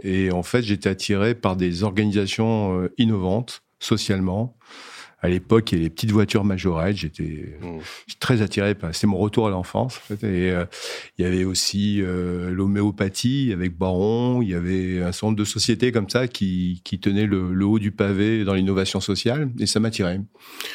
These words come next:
Speaker 1: Je sais pas trop pourquoi. Et donc, en fait, euh, quand je suis sorti de l'école, euh, on m'a proposé un certain nombre de contrats. Chez Arthur Andersen, c'est très classique. Et puis,
Speaker 2: Mm.
Speaker 1: ça m'a pas beaucoup, euh, intéressé. Et puis, H P s'est présenté. Donc, j'ai commencé une boîte américaine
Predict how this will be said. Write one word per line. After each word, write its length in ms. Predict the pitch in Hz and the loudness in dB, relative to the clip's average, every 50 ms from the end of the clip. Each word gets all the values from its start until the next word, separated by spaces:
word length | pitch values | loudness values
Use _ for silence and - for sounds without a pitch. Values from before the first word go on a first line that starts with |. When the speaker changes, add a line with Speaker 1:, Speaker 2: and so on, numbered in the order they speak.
| - - - - - _ - | -12 -14 -14 -16 -20 _ -16
Speaker 1:
Je 160 | - - 95 | -10 -8 -6
sais 120 | - 87 | -6 -2
pas 120 | 87 95 87 | -2 -2 0
trop 180 | - 101 104 | 2 0 0
pourquoi. 640 | - - 110 98 - - - 107 110 143 156 131 95 | 0 0 -2 -2 -2 0 0 2 2 2 2 0 0
Et 140 | 90 92 92 | 0 0 4
donc, 200 | 90 120 113 127 | 4 4 6 6
en 80 | 123 | 6
fait, 280 | 117 - 151 147 147 - | 8 8 6 6 8 8
euh, 320 | 117 104 101 98 95 98 | 8 8 8 6 4 2
quand 120 | 90 - 110 | 2 0 0
je 60 | - | 0
suis 80 | - 107 | 0 0
sorti 300 | - 117 107 - 127 110 | 0 0 2 2 2 2
de 40 | 110 | 4
l'école, 380 | 107 101 - 127 135 143 131 | 2 4 4 4 6 6 6
euh, 240 | 107 98 95 92 90 92 - - - - - - - _ | 4 2 2 0 -2 -4 -8 -14 -20 -20 -20 -20 -12 _
on 60 | - 98 | 0 2
m'a 160 | 95 98 101 | 2 2 2
proposé 640 | - - 110 104 - 107 104 98 107 117 120 117 104 | 2 2 0 2 4 2 2 4 6 6 6 6 4
un 140 | 92 90 | 2 0
certain 160 | 87 - 101 101 | 0 0 0 0
nombre 100 | 104 98 | 2 2
de 60 | 101 | 0
contrats. 460 | - - 104 98 - - 110 123 127 | 2 2 0 0 2 4 4 4 4
Chez 140 | 120 - 110 | 4 4 2
Arthur 240 | 101 - - 113 101 | 2 4 2 2 4
Andersen, 380 | 101 101 98 92 - 117 110 | 4 2 2 2 2 0 0
c'est 140 | 107 - 98 | 2 -2 -2
très 180 | - - 104 92 | -2 -2 -4 -2
classique. 520 | - 98 95 - - 117 117 117 - - | 0 -2 -2 0 0 0 0 0 0 -2
Et 60 | 90 | -2
puis, 140 | 82 92 92 | -2 -2 -4
Speaker 2:
Mm. 40 | 87 | -4
Speaker 1:
ça 160 | 85 - 95 | -2 0 2
m'a 140 | 92 92 87 | 2 0 2
pas 140 | - 104 98 | 0 0 0
beaucoup, 480 | 90 98 90 - - 107 104 101 95 | 0 0 -2 -2 -2 0 0 2 0
euh, 140 | 87 87 90 | 0 0 0
intéressé. 480 | 92 92 - 98 92 90 - - 127 135 | 0 0 0 0 0 0 0 2 2 2
Et 180 | 151 139 117 | 4 2 2
puis, 220 | 104 - - 110 104 | 0 0 0 2 2
H 200 | 101 98 - - | 2 2 -2 0
P 120 | - 120 | 0 2
s'est 140 | - - 101 | 2 2 2
présenté. 460 | - 104 101 98 95 92 - - 127 | 2 2 0 2 0 0 0 0 0
Donc, 140 | 104 98 90 | 2 0 -2
j'ai 60 | - | 0
commencé 340 | - 98 98 98 - - 117 | 0 0 0 0 0 0 0
une 280 | 110 101 95 92 92 | 2 2 2 2 2
boîte 200 | 90 101 98 - | 2 2 2 2
américaine 600 | 98 95 92 92 90 90 90 - 110 117 117 117 | 0 0 2 2 0 0 0 0 2 2 2 0